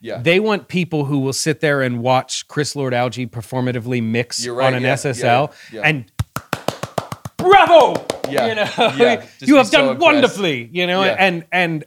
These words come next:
Speaker 2: and I did not fit into that mold. And, well, you know, I mean, ma-,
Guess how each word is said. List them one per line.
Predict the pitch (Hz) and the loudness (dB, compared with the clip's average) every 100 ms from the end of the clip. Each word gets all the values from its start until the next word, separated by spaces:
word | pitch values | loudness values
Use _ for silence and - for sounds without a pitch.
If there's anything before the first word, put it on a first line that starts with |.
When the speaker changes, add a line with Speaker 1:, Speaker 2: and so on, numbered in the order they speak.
| - | -4
Speaker 2:
and | 170 | 0
I | 165 | 0
did | 151 170 | -2 -2
not | 180 160 - | -2 -2 -8
fit | - 170 156 | -6 -6 -4
into | 151 139 147 | -8 -6 -4
that | 135 131 | -4 -2
mold. | 147 156 135 - | 2 2 2 -2
And, | 170 214 | -4 -4
well, | 277 302 | -2 0
you | |
know, | 240 214 | 2 0
I | 202 | 0
mean, | 190 185 | -2 -2
ma-, | 185 | -4